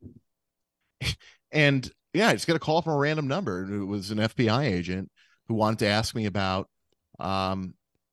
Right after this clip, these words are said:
the Astro stuff, because in a weird way, I'm kind of indirectly tied into,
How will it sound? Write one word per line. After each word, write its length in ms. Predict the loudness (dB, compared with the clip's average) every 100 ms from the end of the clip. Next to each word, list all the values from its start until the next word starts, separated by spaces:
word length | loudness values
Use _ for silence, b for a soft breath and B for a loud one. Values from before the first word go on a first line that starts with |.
| -4
the 120 | -2
Astro 320 | -2 -4 -6
stuff, 240 | -6 -6 -4
because 260 | 0 0 2
in 100 | 0
a 80 |
weird 560 | 0 -2 -2 2 2 0
way, 420 | 0 0 0 0
I'm 140 | -4 -6
kind 260 | -6 -6
of 120 | -6 -8 -2
indirectly 720 | 0 0 -2 -2 -4 -10 -8
tied 400 | -6 0 0 0
into, 380 | -4 -4 -6